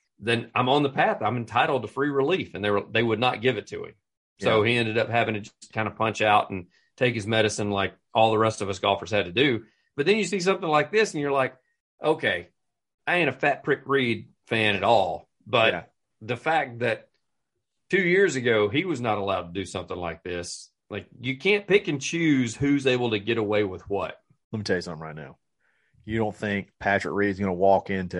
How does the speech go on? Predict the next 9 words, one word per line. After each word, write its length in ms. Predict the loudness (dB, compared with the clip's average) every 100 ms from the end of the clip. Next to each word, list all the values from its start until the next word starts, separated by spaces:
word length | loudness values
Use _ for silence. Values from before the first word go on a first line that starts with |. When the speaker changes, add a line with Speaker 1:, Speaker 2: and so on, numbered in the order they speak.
| -4
Speaker 2:
the 160 | -4
next 300 | -2 -2 -2
tournament 380 | -4 -2 -2 -4 -6
with 400 | -2 0 0 -4 -6
the 340 | 0 2 2 -2 _ _ _ -6
tents 400 | 0 0 0 -4
mapped 400 | 0 2 0 2
out? 320 | 2 2 -2 _ _
<laughs> 60 | -2